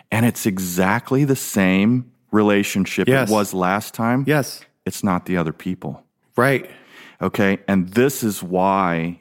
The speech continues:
Speaker 1: it's
Speaker 2: This is the,
Speaker 1: important.
Speaker 2: "It's not you, it's me"?
Speaker 1: It's not you, it's me.
Speaker 2: <laughs>
Speaker 1: It, it, okay, because we will continue that pattern until we, until we finally realize that it was never them to begin with.
Speaker 2: Mm.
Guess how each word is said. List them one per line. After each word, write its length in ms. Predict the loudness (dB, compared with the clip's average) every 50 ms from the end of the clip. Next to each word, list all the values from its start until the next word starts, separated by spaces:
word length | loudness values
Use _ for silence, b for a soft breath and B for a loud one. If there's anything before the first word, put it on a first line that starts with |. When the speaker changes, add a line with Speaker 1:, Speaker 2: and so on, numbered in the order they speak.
| _
Speaker 1:
it's 180 | -8 -8 -4 0
Speaker 2:
This 160 | 0 0 0
is 100 | 2 2
the, 100 | 2 2
Speaker 1:
important. 260 | 2 2 2 2 2
Speaker 2:
"It's 80 | 2 2
not 240 | 2 2 2 2 2
you, 200 | 2 2 2 2
it's 180 | 0 0 0
me"? 380 | 0 2 2 2 2 0 -2 -2 -2
Speaker 1:
It's 280 | -2 0 -2 -2 0
not 300 | 0 2 4 4 2 2
you, 220 | 2 2 4 4 4
it's 220 | 2 0 0 0
me. 260 | 0 2 2 2 0 -2
Speaker 2:
<laughs> 60 | B B B B B B
Speaker 1:
It, 260 | 0 2 2 2 0 0
it, 160 | 0 0 0
okay, 300 | 0 0 2 2 2 2
because 380 | 2 2 2 2 0 0 0 -4 -8 -6
we 240 | 0 2 4 4 4
will 180 | 4 2 2
continue 640 | 0 0 0 0 0 0 0 0 2 4 4 4 4
that 300 | 4 2 2 0 -2 -4
pattern 480 | -2 0 2 2 2 2 2 2 2 2
until 500 | 2 0 -2 -2 -2 0 2 2 2 0
we, 580 | 0 0 2 2 4 4 2 2 0 -2 -6 _ _ _ _ _ _ _ _ _ _ _ _ _ 0
until 440 | 2 2 2 2 0 2 2 2 4
we 260 | 2 2 2 2 2
finally 840 | 0 -2 -6 -8 -2 0 2 2 2 4 4 4 4 4 4 4 2
realize 920 | 2 4 4 4 4 4 2 2 2 2 2 2 0 0 -2 -4 -6 -4
that 160 | -4 -2 -2
it 60 | -2 -2
was 220 | -2 -4 -2 -2
never 420 | 0 2 2 2 2 2 0 0
them 320 | 0 0 0 0 0 0 -2
to 120 | -4 -4 -6
begin 400 | -4 -4 -2 0 0 0 0 0
with. 200 | -2 -4 -2 -2
Speaker 2:
Mm. 260 | 0 0 0 -2